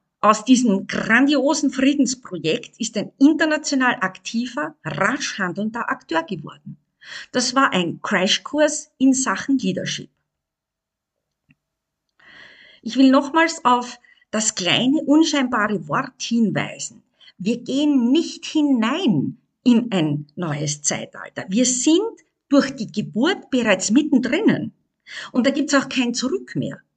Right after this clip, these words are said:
Die Geburt ist ein schönes Bild dafür. Das ist ein One-Way-Ticket. Und wer das nicht verstanden hat und nicht verstehen will,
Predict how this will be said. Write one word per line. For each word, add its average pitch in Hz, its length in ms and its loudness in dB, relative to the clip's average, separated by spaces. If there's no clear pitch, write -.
Die 185 100 -10
Geburt 247 360 -4
ist 277 140 -4
ein 214 100 -2
schönes 254 380 0
Bild 330 240 -2
dafür. - 260 -6
Das 202 180 -6
ist 220 140 -6
ein 196 80 -2
One-Way-Ticket. 160 720 -2
Und 196 200 -2
wer 208 120 6
das 233 480 -2
nicht 254 300 6
verstanden 220 640 0
hat - 220 -4
und 226 80 2
nicht 226 240 -2
verstehen 220 500 0
will, 285 220 -2